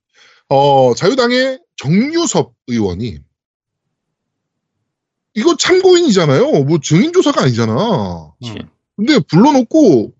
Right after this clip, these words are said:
Speaker 1: 뭐라 그러냐면은 프랜차이즈 너무 많이 생기고 있는데 백종원 대표도 사회적인 책임을 다해가지고 출점 제한 같은 거 해야 되지 않냐. 뭐 이런 거, 아니, 거기다 대고 왜 물어봐?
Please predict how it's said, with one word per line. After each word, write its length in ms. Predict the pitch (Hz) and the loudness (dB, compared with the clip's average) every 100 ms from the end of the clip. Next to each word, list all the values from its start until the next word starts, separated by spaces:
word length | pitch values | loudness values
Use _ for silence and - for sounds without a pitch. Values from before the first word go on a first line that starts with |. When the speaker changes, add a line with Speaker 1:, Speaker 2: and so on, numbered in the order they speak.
| _ _ _ _ | _ _ _ _
Speaker 1:
뭐라 300 | 110 131 269 | 0 2 2
그러냐면은 760 | 214 143 110 113 208 139 92 90 _ _ _ _ _ _ _ _ _ _ _ _ | 2 0 0 -2 -4 -6 -8 -18 _ _ _ _ _ _ _ _ _ _ _ _
프랜차이즈 1400 | 277 339 302 294 240 247 233 220 196 175 156 131 117 107 - _ _ | -2 0 0 0 0 0 2 4 4 4 2 0 -2 -6 -10 _ _
너무 300 | 147 233 370 | 0 2 4
많이 480 | 330 226 180 135 127 | 2 2 2 0 -4
생기고 420 | 208 226 233 180 | -4 -4 0 0
있는데 560 | 117 110 185 139 85 76 _ _ _ _ | 2 2 2 0 -2 -8 _ _ _ _
백종원 360 | 151 160 320 294 | -4 0 2 2
대표도 400 | 208 180 214 165 | 2 2 2 2
사회적인 480 | - 311 320 285 214 | 0 0 2 2 2
책임을 320 | 220 220 202 | 0 0 0
다해가지고 800 | 120 131 127 104 151 175 101 - _ _ | 0 0 0 -2 -2 -2 -2 -8 _ _
출점 460 | - 349 - 370 349 | 0 0 2 0 2
제한 200 | 277 196 | 2 2
같은 220 | 151 147 | 0 -2
거 100 | 127 | 0
해야 80 | 131 | 0
되지 180 | 123 110 | -2 -4
않냐. 360 | 85 85 78 _ _ _ _ _ _ _ - - 269 - _ _ _ | -6 -10 -14 _ _ _ _ _ _ _ -18 -16 -16 -18 _ _ _
뭐 100 | 196 | 2
이런 240 | 226 349 | 4 2
거, 80 | 311 - | 0 -4
아니, 160 | 320 | -4
거기다 340 | 269 320 403 403 | 0 0 2 2
대고 180 | 370 | 2
왜 100 | 233 | 2
물어봐? 300 | 269 294 269 | 2 0 0